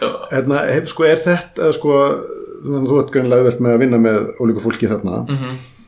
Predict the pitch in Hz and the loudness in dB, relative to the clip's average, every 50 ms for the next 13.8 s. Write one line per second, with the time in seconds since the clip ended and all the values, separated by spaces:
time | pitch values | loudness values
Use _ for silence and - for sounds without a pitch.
0 | _ _ _ - - 120 117 117 117 113 110 - - - - - - - 135 127 | _ _ _ -8 -4 -2 0 2 2 0 0 -2 -8 -10 -6 -6 -2 0 0 0
1 | 131 - 139 131 - 147 139 143 - - - 143 139 135 131 131 131 - - - | 0 0 -2 -2 0 0 -2 -2 -2 -2 0 2 2 4 4 2 2 0 -4 -10
2 | - - - - - - - - - - _ _ _ _ - - - 57 - 64 | -14 -16 -20 -20 -20 -20 -20 -20 -20 -20 _ _ _ _ -14 -10 -8 -8 -8 -8
3 | - - 135 131 123 - 147 127 135 127 127 123 123 123 117 131 131 131 131 127 | -6 -6 -6 -4 -4 -2 -2 -2 -2 -2 -2 -2 -2 -2 -2 0 0 2 2 0
4 | 147 - - 135 135 135 127 123 123 131 147 147 151 156 156 143 135 135 131 127 | 0 -2 -4 -2 -2 -2 -2 0 0 0 2 2 2 2 2 4 4 4 4 2
5 | 123 120 120 135 135 143 127 120 117 120 127 123 123 120 - - 98 120 127 120 | 0 -2 -2 0 0 0 0 0 0 0 2 2 2 2 2 0 -2 -2 -2 -2
6 | 120 - 127 - 123 113 127 131 131 131 143 139 117 - - 143 143 139 135 - | 0 0 0 0 0 0 0 0 0 0 -2 -4 -4 -4 0 0 0 0 0 -4
7 | - - - - - - - 135 131 135 135 135 - 147 143 131 131 131 131 131 | -10 -14 -14 -12 -8 -4 -2 0 0 0 0 0 -2 0 0 2 2 2 0 -2
8 | 131 127 123 - - - - - - 123 117 - - 131 127 127 127 123 123 123 | -2 -6 -8 -10 -10 -10 -12 -12 -12 -12 -12 -6 -4 0 0 2 2 0 0 0
9 | 120 120 117 113 117 120 120 127 131 - - - - - 147 139 - - 131 - | -2 -4 -4 -6 -8 -8 -8 -8 -8 -8 -8 -10 -10 -8 -6 -4 -2 -2 -2 -2
10 | 170 - - 202 196 - 180 175 170 165 160 165 160 165 175 170 - - - 202 | -4 -6 -6 -6 -4 -2 -2 -2 -2 -4 -6 -6 -4 -2 -2 -2 -2 -2 -2 -4
11 | 196 - - - - - 131 - - - - - - - - - - 156 180 - | -4 -6 -8 -8 -4 -4 -4 -6 -6 -10 -14 -10 -8 -6 -6 -6 -6 -6 -6 -4
12 | - 98 101 101 - 127 120 120 110 - - - 131 135 - 139 131 - 139 139 | -4 -4 -4 -4 -2 0 0 0 -2 -2 -6 -10 -10 -8 -6 -6 -6 -4 -2 -2
13 | 131 127 127 - 131 131 135 123 - 127 120 117 113 107 - - | -2 -2 -2 -2 -6 -8 -8 -6 -4 -2 0 0 0 -2 -4 -6